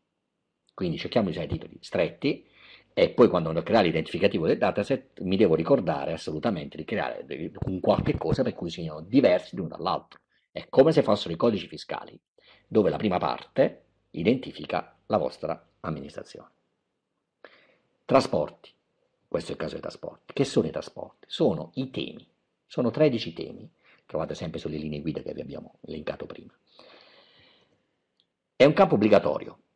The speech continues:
Se voi non avete il sican o non avete un sistema che, che mappa questo tema, quando viene importato mi dà errore. O peggio,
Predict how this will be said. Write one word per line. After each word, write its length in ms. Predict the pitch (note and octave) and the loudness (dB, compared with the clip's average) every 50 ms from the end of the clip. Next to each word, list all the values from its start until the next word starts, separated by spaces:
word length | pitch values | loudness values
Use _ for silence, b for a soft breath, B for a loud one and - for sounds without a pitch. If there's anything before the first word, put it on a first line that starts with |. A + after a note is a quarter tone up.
| _ _ _ _ _ _ _ _ _ _ _ _ _ | _ _ _ _ _ _ _ _ _ _ _ _ _
Se 340 | - - - - - A#2+ A#2 | -14 -12 -4 2 4 4 6
voi 200 | C3 F3 G#3+ A3+ | 8 8 8 10
non 140 | F#3 C3 A2 | 10 8 8
avete 280 | F#2+ G#2 B2 B2 B2 | 8 6 6 4 2
il 100 | F2+ E2 | -2 -6
sican 540 | - - G2+ E2+ - G2+ G#2+ A#2 B2+ B2 G#2+ | -6 -6 -6 -2 2 2 4 4 6 4 4
o 60 | F#2 F2+ | 2 2
non 120 | F2+ F2 | 0 0
avete 240 | E2+ F#2 A#2+ A#2 G2 | 2 2 2 2 0
un 80 | F2 | -4
sistema 480 | E2 - E2 - - - G#2+ A#2 A2+ - | -4 -6 -8 -6 -2 0 2 2 2 0
che, 200 | - - F2 - _ | -2 -6 -8 -8 _
che 140 | - - G2 | -4 -2 2
mappa 720 | - G2+ A#2+ A#2 - - - _ _ - E2+ D#2+ D#2 - - | 4 4 4 4 2 -6 -20 _ _ -4 -4 -4 -4 -6 -4
questo 380 | - A2 G#2+ - - F2+ E2+ | -2 -2 -2 -2 -2 -6 -6
tema, 420 | - G2 E2 C#2+ C2+ D#2 D2 - - | -4 -4 -4 -4 -4 -8 -10 -10 -4
quando 280 | - C#3+ F3+ G3 E3+ | 0 2 4 4 6
viene 180 | B2 A2+ G2+ F#2 | 6 6 4 2
importato 600 | E2+ E2 F2+ E2+ - - - C2+ A1+ - - - | 0 -2 -4 -6 -6 -4 -6 -6 -6 -8 -12 -8
mi 100 | F#2+ G2+ | -2 0
dà 100 | A#2+ C#3+ | 0 0
errore. 440 | G#2+ F2+ - A#2 G2+ C#2+ - - _ _ _ _ _ _ _ _ _ _ _ _ _ _ _ - - - | 0 0 0 0 0 0 -2 -6 _ _ _ _ _ _ _ _ _ _ _ _ _ _ _ -14 -4 -2
O 100 | B2 G#2 | 2 6
peggio, 680 | A2 G2+ F2+ E2 D#2 - - G#2+ A2+ - - - - | 8 8 8 6 2 -2 0 0 0 0 -2 -8 -20